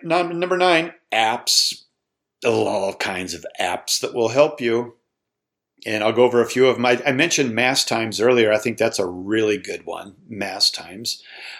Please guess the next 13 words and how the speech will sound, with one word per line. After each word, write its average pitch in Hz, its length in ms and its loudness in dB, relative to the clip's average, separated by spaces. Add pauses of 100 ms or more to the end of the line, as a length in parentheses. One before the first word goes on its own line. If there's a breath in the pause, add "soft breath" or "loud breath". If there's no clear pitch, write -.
There's, 147 420 4
there's 147 260 4
apologetics. 156 1000 0
You 135 100 0
can 185 140 -2
get 160 300 0
apps 113 340 -2
that 147 100 -4
will 120 140 0
help 127 320 0
you 127 100 0
with 117 140 -2
apologetics, 117 1040 0